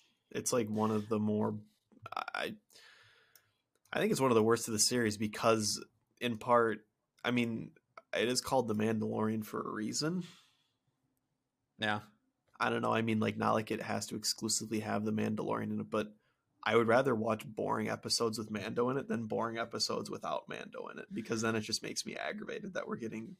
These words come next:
Speaker 1: boring episodes without him.
Speaker 2: Yeah, it's like, okay, like, yeah, I don't know. But
Speaker 1: Uh, 'cause
Speaker 2: so
Speaker 1: I'd rather
Speaker 2: it
Speaker 1: just,
Speaker 2: ends
Speaker 1: like, have more content with him, 'cause I think back to, like, season one where you get those dull episodes with the gunslinger and, uh, where he's on the planet and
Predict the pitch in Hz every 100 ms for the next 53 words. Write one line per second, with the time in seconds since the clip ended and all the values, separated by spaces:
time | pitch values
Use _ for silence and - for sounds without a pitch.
0 | - - - - - - - - - -
1 | - - - - 214 - _ _ _ _
2 | _ _ - 113 101 104 104 98 101 92
3 | 92 - _ _ _ _ _ _ _ _
4 | _ _ _ _ _ _ - 101 101 -
5 | 110 104 98 98 _ - 113 107 110 135
6 | 139 147 151 139 143 - 135 - 123 120
7 | 120 - 110 104 - 104 - - 120 123
8 | - - - 127 117 113 123 117 113 -
9 | 113 - 123 110 113 123 123 113 117 117
10 | 120 113 107 107 113 110 113 113 110 110
11 | 110 - - - 107 113 107 107 120 -
12 | 104 - 104 95 104 107 73 73 110 -
13 | _ _ _ _ _ _ _ - 113 110
14 | 110 107 107 107 - 110 107 110 - 107
15 | 104 98 - -